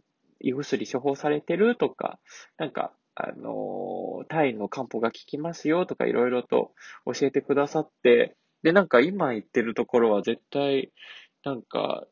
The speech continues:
いい処方されてない気がするって思って、で、いつも行ってる、もう本当、七十歳のおじいさんがやってるとこなんですけど、それがすごい本当に、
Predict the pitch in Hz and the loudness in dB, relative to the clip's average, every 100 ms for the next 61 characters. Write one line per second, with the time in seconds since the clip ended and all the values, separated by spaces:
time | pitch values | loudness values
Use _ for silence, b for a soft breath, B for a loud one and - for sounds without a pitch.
0 | _ _ _ 185 165 - - 117 113 - | _ _ _ 4 4 0 -2 -2 0 -2
1 | 127 - 151 139 - 104 113 113 113 120 | -2 -2 -2 -4 0 0 0 -2 -4 0
2 | 127 156 165 _ _ 294 247 143 B B | 0 0 -6 _ _ 4 6 4 B B
3 | B _ 294 269 - _ _ _ 247 196 | B _ 4 4 0 _ _ _ 2 2
4 | 139 110 107 - 113 110 127 135 117 110 | 0 0 -2 -2 2 4 6 6 4 2
5 | - 107 127 135 156 143 135 113 117 123 | -4 -6 -4 -6 2 6 6 4 2 2
6 | 170 190 180 135 104 101 104 156 156 110 | 6 4 4 -2 -2 2 4 2 0 -2
7 | 101 98 104 101 98 107 104 101 104 98 | -2 -2 -2 -2 -4 -4 -4 -4 -4 -4
8 | - 135 139 127 117 143 208 180 202 214 | 0 2 2 0 4 6 8 6 4 4
9 | 196 190 | 2 0